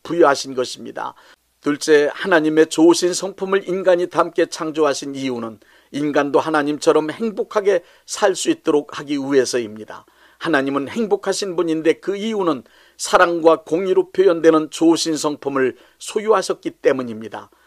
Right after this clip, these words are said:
하나님은 인간도 행복하게 살려면 하나님의 좋은 성품을 본받아 좋은 성품을 발휘하며 살아야 한다는 것을 아셨습니다. 그래서 인간도 하나님처럼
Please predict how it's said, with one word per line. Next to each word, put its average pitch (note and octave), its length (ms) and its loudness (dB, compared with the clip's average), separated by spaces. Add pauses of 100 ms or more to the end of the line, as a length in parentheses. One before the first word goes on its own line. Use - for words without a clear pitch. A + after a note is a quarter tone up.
(200)
하나님은 C#3+ 440 0
인간도 D#3 480 2
행복하게 F#3+ 560 -4
살려면 B2 640 -4 (320)
하나님의 D3 560 0
좋은 D#3 340 2
성품을 F3+ 600 -2
본받아 D3+ 500 -2 (260)
좋은 E3 320 6
성품을 D3 720 -2
발휘하며 F#3 720 -2 (260)
살아야 E3+ 480 4
한다는 D3 400 -2
것을 C3 360 -4
아셨습니다. A#2 800 -8 (420)
그래서 C#3+ 300 4
인간도 D3+ 440 2
하나님처럼 E3+ 720 0